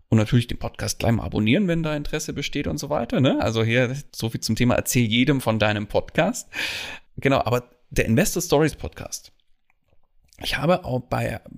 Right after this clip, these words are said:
schon ein bisschen her, auf einem Netzwerktreffen, bin ich mit jemandem ins Gespräch gekommen, hab eben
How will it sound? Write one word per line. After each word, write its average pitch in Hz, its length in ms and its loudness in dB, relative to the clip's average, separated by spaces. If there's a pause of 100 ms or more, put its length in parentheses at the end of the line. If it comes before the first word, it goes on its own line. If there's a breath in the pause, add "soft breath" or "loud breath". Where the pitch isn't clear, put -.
(280)
schon - 180 -2
ein 120 40 2
bisschen 139 300 2
her, 160 240 2
auf - 140 -4
einem 110 160 0
Netzwerktreffen, 165 1000 -2 (1300 loud breath)
bin 123 140 4
ich - 280 2
mit - 180 -4
jemandem 120 280 -2
ins - 120 -6
Gespräch - 440 -2
gekommen, 151 520 -2 (360)
hab - 360 -4
eben 113 380 2